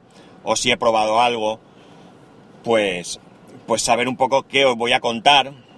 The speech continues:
y tratar de, eh, de ir a lo importante, ya que, pues, es un podcast corto que, que pretendo que no pase en ningún caso de los veinte minutos, pero que si pueden ser diez, pues más que mejor.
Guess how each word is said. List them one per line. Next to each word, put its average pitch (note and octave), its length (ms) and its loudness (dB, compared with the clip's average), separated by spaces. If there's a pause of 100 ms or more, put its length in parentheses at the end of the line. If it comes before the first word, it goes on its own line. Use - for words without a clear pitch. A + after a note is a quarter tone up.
(1160)
y D3+ 140 2
tratar D3 380 2
de, D3+ 280 2
eh, A#2+ 500 0
de B2 120 0
ir C3 120 0
a C#3+ 80 2
lo D3 60 -2
importante, C#3+ 640 0
ya A#2+ 140 0
que, C3 340 -4
pues, G2+ 380 -10 (640)
es C3 100 -6
un B2+ 120 -4
podcast B2+ 340 -2
corto D#3 400 0
que, F#2+ 420 -6
que G#2 120 -6
pretendo G#2+ 420 -4
que A#2 80 -6
no A2+ 160 -2
pase B2+ 240 -2
en A#2+ 140 -4
ningún B2+ 400 0
caso D#3 320 0
de B2 80 -2
los A#2 160 -4
veinte B2+ 280 -4
minutos, D#3 600 -2 (260)
pero C#3 260 2
que A2+ 100 -10
si A2 120 -10
pueden B2 240 -2
ser B2 260 -2
diez, B2+ 320 -2
pues G#2 160 -8
más A#2 220 -2
que B2 140 -6
mejor. E3 400 0